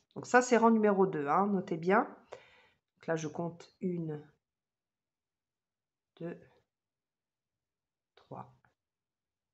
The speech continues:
quatre. Hmm, j'ai une maille en plus. Bon, bah, c'est pas grave. J'ai dû, euh... Donc là, maille serrée,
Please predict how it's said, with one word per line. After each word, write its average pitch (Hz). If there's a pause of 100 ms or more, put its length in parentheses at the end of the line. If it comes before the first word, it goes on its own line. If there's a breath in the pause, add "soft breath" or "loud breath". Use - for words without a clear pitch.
(1200)
quatre. - (2500)
Hmm, 165
j'ai 160
une 196
maille 196
en 175
plus. -
Bon, 143
bah, 143
c'est -
pas 175
grave. 131 (1300)
J'ai 165
dû, 160
euh... 147 (2750 soft breath)
Donc 180
là, 302
maille 254
serrée, 233